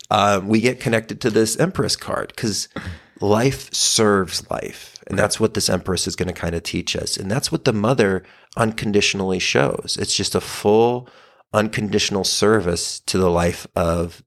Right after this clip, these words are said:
Speaker 1: their creation, which is usually represented by the baby. And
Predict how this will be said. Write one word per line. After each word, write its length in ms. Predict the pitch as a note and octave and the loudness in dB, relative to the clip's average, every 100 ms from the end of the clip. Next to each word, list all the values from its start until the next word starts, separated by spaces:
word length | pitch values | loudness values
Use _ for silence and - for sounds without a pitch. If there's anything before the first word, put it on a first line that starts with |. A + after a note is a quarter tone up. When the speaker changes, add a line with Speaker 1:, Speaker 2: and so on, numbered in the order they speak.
| - | -4
Speaker 1:
their 160 | - | -2
creation, 520 | - - B2+ G3+ - - | 0 2 2 4 0 -4
which 240 | E2 - | -8 -6
is 200 | - - - | -6 -8 -6
usually 380 | G2+ F#2 G2 | -4 0 0
represented 500 | F#2 F#2 F#2 F2+ F2 | 0 0 -2 -2 -2
by 140 | F2 F2 | -2 -2
the 80 | F2 | 0
baby. 480 | F#2 C#3+ - - - - - - - _ - | 0 0 -2 -12 -16 -18 -18 -18 -20 _ 0
And 420 | A#2+ B2 A2+ G#2+ | 2 4 2 -4